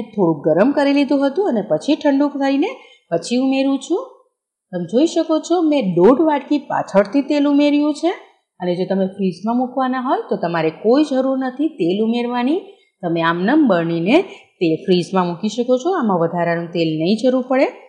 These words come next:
પણ જો બહાર રાખવાના હોય તો દોઢ વાટકી હજુ તેલ ઉમેરજો, એટલે કે ટોટલ મેં સાડા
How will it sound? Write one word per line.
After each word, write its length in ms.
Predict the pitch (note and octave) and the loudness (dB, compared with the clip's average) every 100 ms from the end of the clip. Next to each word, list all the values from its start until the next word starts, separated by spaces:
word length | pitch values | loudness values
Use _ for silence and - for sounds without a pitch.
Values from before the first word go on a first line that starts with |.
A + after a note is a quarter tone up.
| _ _ | _ _
પણ 180 | F#3 D#3+ | -10 -4
જો 60 | E3 | 0
બહાર 260 | E3 F3+ | 0 0
રાખવાના 440 | A3+ C4 E4+ F4+ F4+ | 0 0 0 0 0
હોય 140 | E4 F4+ - _ _ | -2 -4 -12 _ _
તો 100 | G#3 D#4 - - - _ _ | 2 2 0 -14 -20 _ _
દોઢ 300 | F3 F#3 A3 | 2 6 6
વાટકી 360 | D4 - - C#4+ | 4 2 0 2
હજુ 240 | G#3+ A3 G#3+ | 2 2 2
તેલ 240 | B3+ B3+ | 4 4
ઉમેરજો, 420 | C4 C4 C4+ C4 G4 - | 4 2 2 2 -2 -2
એટલે 200 | F3+ C4 | -2 -2
કે 140 | C4 | -2
ટોટલ 480 | - - E4 F4+ F4 E4 | -8 0 0 2 2 2
મેં 140 | E4+ | 0
સાડા 480 | E4 - E3+ E3+ | -2 0 2 2